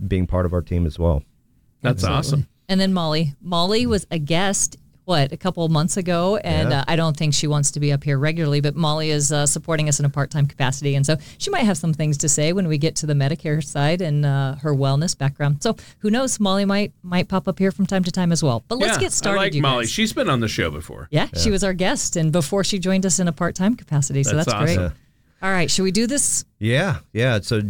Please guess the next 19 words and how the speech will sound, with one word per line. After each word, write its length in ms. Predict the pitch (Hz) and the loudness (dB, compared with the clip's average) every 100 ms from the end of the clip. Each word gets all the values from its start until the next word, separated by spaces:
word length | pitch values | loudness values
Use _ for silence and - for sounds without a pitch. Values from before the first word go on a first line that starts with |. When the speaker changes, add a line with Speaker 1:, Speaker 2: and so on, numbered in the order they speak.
| 95 | -6
Speaker 1:
today 340 | - 117 113 139 | -6 -2 0 0
we're 160 | 147 | 0
gonna 160 | 123 117 | 0 0
talk 300 | - 110 107 | 2 0 0
about 380 | 104 101 101 95 - | 0 2 2 0 -4
taxes, 720 | - 98 107 - 85 82 87 | 0 0 0 0 0 2 -2
and 400 | 90 98 92 90 | -2 0 2 2
one 80 | 95 | 0
of 80 | 101 | 0
the 80 | 101 | -2
things 360 | 120 113 101 | 0 0 2
that 180 | 104 90 | 0 -4
commonly 460 | - 104 107 101 95 | -2 0 2 0 0
comes 340 | - 95 87 | 0 -2 0
up, 240 | 98 92 | 0 0
people 240 | - 101 113 | -2 -2 -4
say, 260 | - 104 | -2 0
"I 60 | 98 | 2
wanna 380 | 98 95 95 | 2 2 0